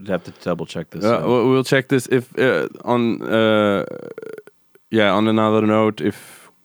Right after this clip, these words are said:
Speaker 2: we are talking about music that is not on Spotify, um, always check out the Prog Space article. We're gonna put,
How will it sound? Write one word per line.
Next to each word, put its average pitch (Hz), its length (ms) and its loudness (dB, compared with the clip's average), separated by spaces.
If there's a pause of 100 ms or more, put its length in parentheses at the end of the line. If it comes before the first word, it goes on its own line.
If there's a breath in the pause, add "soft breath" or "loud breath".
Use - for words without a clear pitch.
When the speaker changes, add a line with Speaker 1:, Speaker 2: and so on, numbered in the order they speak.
(160)
Speaker 2:
we 113 200 2
are 104 80 2
talking 113 340 0
about 95 320 2
music 104 400 2
that 98 140 0
is 95 100 -2
not 101 160 0
on 104 80 -2
Spotify, 107 640 0 (480 soft breath)
um, 90 560 0 (720)
always 101 240 2
check - 260 -2
out 101 200 2
the 95 60 -4
Prog 101 280 0
Space 104 380 0
article. 104 520 0
We're 92 440 2
gonna 98 260 -2
put, 95 220 -2